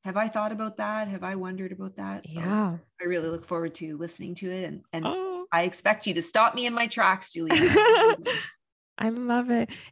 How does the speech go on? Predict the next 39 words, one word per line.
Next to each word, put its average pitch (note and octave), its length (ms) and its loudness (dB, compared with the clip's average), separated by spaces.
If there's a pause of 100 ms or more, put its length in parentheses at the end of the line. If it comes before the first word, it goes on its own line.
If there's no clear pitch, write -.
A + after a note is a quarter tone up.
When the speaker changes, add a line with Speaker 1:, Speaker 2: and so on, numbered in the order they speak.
Speaker 2:
And G#3 120 6
I G3+ 60 6
have A3 260 2
used A3+ 260 4
myself E3+ 540 0
often E3+ 320 -2
in D#3+ 100 -2
the D#3+ 80 0
book D#3 260 0
as D#3 100 -4
an D#3 100 -2
example, D#3+ 760 0
'cause G#3+ 180 -2
a G#3+ 80 4
lot A#3 180 2
of C#4 60 0
times G#3+ 360 -6
those F3 260 0
mindset D#3+ 460 -4
concepts D#3 500 -4
can D#3+ 220 -6
be D#3 100 -4
very D3+ 240 0
theoretical, D3+ 960 -2
right? E3 260 0 (400)
And E3 140 0
I E3 60 2
feel D#3+ 480 0 (340)
it's F3+ 240 -2
sometimes E3 540 -2
hard D#3+ 260 0
to D#3+ 180 -2
really, D3+ 280 2
how F#3 180 0
does A3 140 2
this G#3 120 -4
apply D#3+ 460 -4
to - 240 -10
me? D#3+ 320 -14